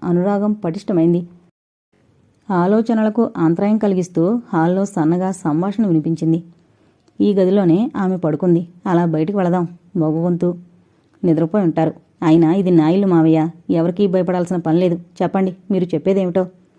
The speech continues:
స్త్రీ గొంతు. "ఆ శనిని నెత్తిన తెచ్చి పెట్టుకోవడం ఏమిటే, ఆలోచించావా?" "ఆలోచించడానికి ఏముంది మావయ్య?" సారథి బ్రతిమాలుతున్నాడు. "అతడు రేపు ఏ బంధువుల దగ్గరకు వెళ్ళినా భార్య విషయమే ఎత్తుతారు.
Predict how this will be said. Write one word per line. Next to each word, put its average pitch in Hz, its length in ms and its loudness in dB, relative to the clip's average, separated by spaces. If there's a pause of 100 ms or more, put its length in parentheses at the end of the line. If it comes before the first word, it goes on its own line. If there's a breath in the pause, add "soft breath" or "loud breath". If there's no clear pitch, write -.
(260 soft breath)
స్త్రీ 180 320 0
గొంతు. 170 320 0 (840 soft breath)
"ఆ 190 160 -2
శనిని 185 500 2
నెత్తిన 185 320 2
తెచ్చి 220 180 2
పెట్టుకోవడం 214 380 0
ఏమిటే, 208 420 2 (140)
ఆలోచించావా?" 208 680 2 (920)
"ఆలోచించడానికి 202 800 -2
ఏముంది 196 240 2
మావయ్య?" 170 440 2 (160)
సారథి 170 520 0
బ్రతిమాలుతున్నాడు. 170 720 0 (520 soft breath)
"అతడు 175 380 0
రేపు 220 260 0
ఏ 175 260 2
బంధువుల 175 440 2
దగ్గరకు 208 280 0
వెళ్ళినా 196 400 0 (160)
భార్య 165 340 0
విషయమే 196 360 -2
ఎత్తుతారు. 170 420 -2